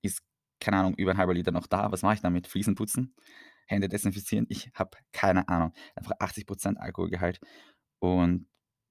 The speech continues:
ich habe null Plan, wann man das <laughs> verwendet. Aber okay, vielleicht wird's ja <laughs> Anlässe geben, wo ich das verwenden kann. Na ja, und der Abend ist halt alles in allem sehr schnell vergangen, was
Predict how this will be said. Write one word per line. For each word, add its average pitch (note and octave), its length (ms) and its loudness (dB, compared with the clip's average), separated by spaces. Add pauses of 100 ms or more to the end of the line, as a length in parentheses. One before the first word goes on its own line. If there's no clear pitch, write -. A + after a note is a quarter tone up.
(360)
ich G2+ 120 -2
habe F2+ 120 2
null E2+ 180 6
Plan, D#2+ 300 2 (140)
wann E2+ 160 4
man E2 240 2 (160)
das - 140 -12
<laughs> - 20 -6
verwendet. D3 840 6 (580)
Aber G2 520 2
okay, - 480 -4 (200)
vielleicht A#2 380 -2
wird's A2 380 2
ja A#2 160 8
<laughs> - 160 4
Anlässe A2+ 500 4
geben, G#2 300 -2 (360)
wo G#2 180 0
ich G#2+ 160 2
das - 460 -2
verwenden F#2 600 -2
kann. E2+ 380 -6 (1000)
Na A2+ 100 4
ja, C3+ 140 12
und A2 120 8
der G2+ 100 4
Abend A2 200 2
ist - 200 -2
halt A#2 220 0 (360)
alles G#2+ 200 2
in A#2 80 2
allem G#2 280 6
sehr G2+ 380 2
schnell F#2+ 220 2
vergangen, F2+ 680 0
was - 260 -4